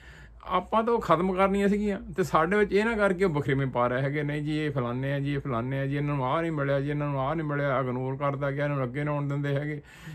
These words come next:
ਜੇ 'ਚ ਯੋਗਤਾ ਹੈਗੀ ਆ, ਉਹਨੂੰ ਦੱਸਣ ਦੀ ਲੋੜ ਨਹੀਂ, ਆਪੇ ਅੱਗੇ ਆ ਜਾਣਾ। ਅਹ, ਮੈਂ ਦੇਖਿਆ ਵੀ ਇਹ, ਇਹ ਅੱਗੇ ਆਉਣ ਲਈ ਕੋਈ ਇੰਨਾ ਔਖਾ ਨਹੀਂ ਗਾ। ਤੁਸੀਂ ਕੌਮ ਦੀ ਸੇਵਾ ਕਰੋ, ਇਮਾਨਦਾਰੀ ਨਾਲ ਜਿੱਥੇ ਵੀ ਹੈਗੇ ਸ-, ਆਪਣੀ ਡਿਊਟੀ ਨਿਭਾਓ,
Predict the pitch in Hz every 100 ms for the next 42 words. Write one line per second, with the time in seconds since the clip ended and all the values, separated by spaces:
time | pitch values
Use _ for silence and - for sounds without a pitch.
0 | 110 127 202 214 151 160 180 202 208 208
1 | 226 226 214 - 214 226 226 202 170 -
2 | 202 175 190 220 180 190 185 175 139 127
3 | 120 110 - - - 123 101 147 147 156
4 | 165 160 160 175 170 170 175 165 156 147
5 | - 147 - 175 196 190 156 - 165 -
6 | 165 160 202 185 180 214 220 196 196 180
7 | 214 202 175 190 151 - - - - 262
8 | 403 - 208 - 190 - - - - 202
9 | 208 240 220 220 247 240 233 - - -
10 | - 170 180 190 214 226 226 208 214 214
11 | 220 226 180 175 190 190 208 190 180 185
12 | 214 220 196 202